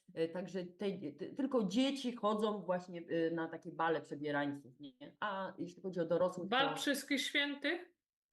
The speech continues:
Speaker 1: No, taki, tak, taki Halloween, o, Halloween. No. Że, że dzieci, że dzieci się tam przebierają i chodzą sobie na jakieś bale, ale tak, jeśli chodzi o dorosłych, to oni nie, nie, nie, nie świętują w ogóle.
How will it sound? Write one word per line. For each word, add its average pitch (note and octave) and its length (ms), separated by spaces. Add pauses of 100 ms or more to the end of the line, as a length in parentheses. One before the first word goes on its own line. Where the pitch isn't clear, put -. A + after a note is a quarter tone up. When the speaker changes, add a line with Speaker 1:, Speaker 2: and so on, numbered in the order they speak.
(240)
Speaker 1:
No, F4 280
taki, G4 300
tak, F#4 280
taki C4+ 200
Halloween, C#4+ 600
o, C#3 460
Halloween. F3+ 540 (1700)
No. - 460 (360)
Że, F#3 200
że F#3 160
dzieci, F#3+ 300
że E3+ 140
dzieci F#3 240
się F3+ 120
tam E3+ 120
przebierają A#3 720
i - 80
chodzą F#3 240
sobie E3+ 220
na E3 80
jakieś D#3+ 240
bale, A3 260 (240)
ale C#4 160
tak, C#4 120
jeśli A#3+ 180
chodzi C4 200
o B3+ 60
dorosłych, A#3+ 460
to G3+ 140
oni F#3+ 200
nie, D#3 280
nie, D3 180
nie, F#3 140
nie F3+ 100
świętują - 500
w - 60
ogóle. - 280